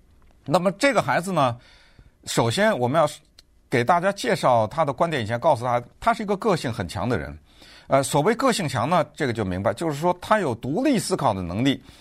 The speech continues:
他不人云亦云。那么这样的话呢，就有可能他会说出一些话来，不是大众都认为的。也就是说，这个人呢，他有独立思维的话，他比较特立独行的话呢，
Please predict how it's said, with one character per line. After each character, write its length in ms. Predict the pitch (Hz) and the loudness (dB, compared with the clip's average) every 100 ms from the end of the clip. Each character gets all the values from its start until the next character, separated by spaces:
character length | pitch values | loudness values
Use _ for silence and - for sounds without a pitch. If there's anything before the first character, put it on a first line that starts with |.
| - - _ - | -20 -20 _ -2
他 140 | 220 | 0
不 220 | 226 254 | 0 0
人 240 | 156 151 202 | 0 0 0
云 160 | 202 | -2
亦 120 | 202 170 | -2 -2
云。 280 | 107 120 214 | 0 0 0
那 80 | |
么 80 | 277 - | -2 0
这 140 | 320 | 2
样 140 | 294 156 | 2 0
的 80 | |
话 140 | 120 120 | -2 -2
呢， 160 | 104 | -2
就 180 | 104 147 | -4 -4
有 220 | 110 110 | -2 -2
可 200 | 190 - | -2 -4
能 320 | 90 80 127 165 - _ - | -6 -2 -2 -2 -10 _ -2
他 140 | 175 | 0
会 120 | 180 | 0
说 220 | 233 185 190 | 0 -2 -2
出 160 | 190 | -2
一 60 | 160 | -2
些 120 | 139 | -2
话 200 | 165 165 | 0 2
来， 120 | 113 | 0
不 320 | 90 - 104 | -2 -6 -4
是 160 | 196 175 | -4 -2
大 280 | - 208 147 | 0 2 2
众 240 | 233 180 - - _ _ _ _ - | 0 -2 -6 -20 _ _ _ _ 0
都 280 | 135 135 - _ - | 2 0 -6 _ -2
认 220 | 160 127 | 0 0
为 120 | 90 | 0
的。 220 | 110 - - | 0 -2 -4
也 80 | 120 | -6
就 60 | |
是 60 | 127 | -4
说， 140 | 202 | -4
这 140 | 208 226 | 0 0
个 80 | |
人 160 | 131 143 | 2 4
呢， 120 | 165 | 2
他 300 | 143 170 160 147 _ _ _ _ - | 2 2 0 -2 _ _ _ _ -8
有 260 | 135 117 110 | -2 0 0
独 280 | - 185 269 | 0 0 2
立 120 | - | 0
思 160 | - | 2
维 100 | 160 | 2
的 80 | 139 | 2
话， 100 | 127 | 0
他 140 | 123 160 | -2 -4
比 180 | 139 | -4
较 120 | 120 165 | 0 0
特 200 | - 247 | 0 -2
立 140 | 147 | -2
独 220 | 117 226 | -2 0
行 180 | 262 160 | 0 0
的 80 | 180 | 2
话 140 | 180 | 2
呢， 200 | 139 120 | 2 0